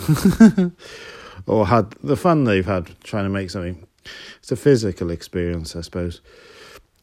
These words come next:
But I'm hoping that I can do an exhibition this year, like a proper sort of one-man show sort of exhibition. But, um, we just don't know when that, if that's gonna be possible. So I'm kind of keeping my fingers crossed. But yeah, I'm just gonna keep making stuff.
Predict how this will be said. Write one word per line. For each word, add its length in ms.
But 100
I'm 80
hoping 560
that 240
I 40
can 180
do 200
an 80
exhibition 640
this 180
year, 340
like 140
a 40
proper 420
sort 160
of 100
one-man 400
show 400
sort 220
of 100
exhibition. 720
But, 160
um, 420
we 80
just 320
don't 160
know 140
when 160
that, 200
if 340
that's 260
gonna 140
be 80
possible. 580
So 520
I'm 140
kind 240
of 240
keeping 240
my 80
fingers 400
crossed. 400
But 180
yeah, 180
I'm 120
just 180
gonna 140
keep 260
making 320
stuff. 340